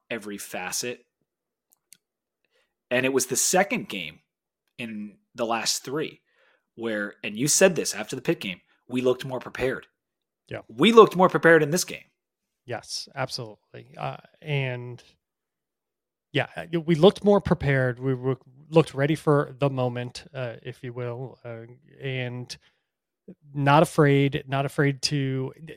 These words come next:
Speaker 2: the, the defense, I thought, looked very competent and in control. It wasn't
Speaker 1: Mm-hmm.
Speaker 2: l-, a defensive performance where we put up big numbers just because people were flying around and letting up big plays.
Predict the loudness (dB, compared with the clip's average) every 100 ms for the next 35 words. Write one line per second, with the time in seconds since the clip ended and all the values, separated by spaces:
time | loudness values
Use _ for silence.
0 | -4 -2 -4 _ _ _ -10 -8 -8 -8
1 | -6 0 2 2 -2 -10 -12 -12 -14 _
2 | _ _ _ _ _ _ -6 -6 _ 4
3 | 6 4 0 -12 _ _ _ _ _ _
4 | _ -2 -2 -4 -18 _ -14 0 4 4
5 | 2 -4 -4 -4 -4 -4 -4 -6 -4 -2
6 | -2 -2 -10 -10 -6 -4 -4 -10 -8 -8
7 | -4 0 0 0 -6 -8 -10 -10 -10 -10
8 | -6 -6 -4 -4 -4 -8 -10 -6 -4 -2
9 | -6 -8 -8 -6 -4 -6 -8 -8 -6 0
10 | 2 0 -4 -4 -4 -4 -6 -2 -2 -2
11 | -4 -10 -10 -12 -10 -8 -10 -12 -12 -12
12 | -4 0 0 0 0 -2 -2 -2 -4 -8
13 | -10 -6 -6 -4 -8 -8 -14 -14 -16 -16
14 | -16 -14 -14